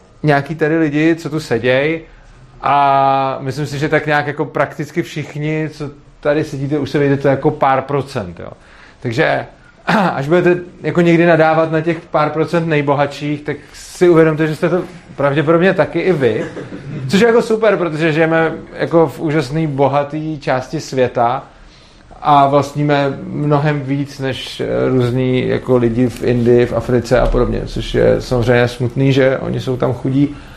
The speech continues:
A otázka je, no, k tomu se dostaneme dál. Eh, samozřejmě to, co z toho potom ty, eh, to, co z toho potom ty lidi často vyvozujou, je, že teda jako ty bohatý plýtvají a v těch chudých částích světa se umírá hlady a že tady prostě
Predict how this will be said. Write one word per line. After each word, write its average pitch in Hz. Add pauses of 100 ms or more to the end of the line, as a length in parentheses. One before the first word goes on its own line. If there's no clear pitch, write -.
(540)
A -
otázka 143
je, 139
no, 151
k -
tomu 139
se 135
dostaneme 131
dál. 107 (500)
Eh, 135 (640)
samozřejmě 202 (140)
to, 208
co 208
z -
toho 202
potom 196
ty, 190 (320)
eh, 151
to, 151
co 175
z -
toho 180
potom 175
ty 180
lidi 165
často 170
vyvozujou, 175
je, 160
že 143
teda 156
jako 147
ty 170
bohatý 143
plýtvají 170 (520)
a 147
v -
těch 165
chudých 170
částích 147
světa 143
se 143
umírá 135
hlady 170
a 135
že 135
tady 139
prostě 135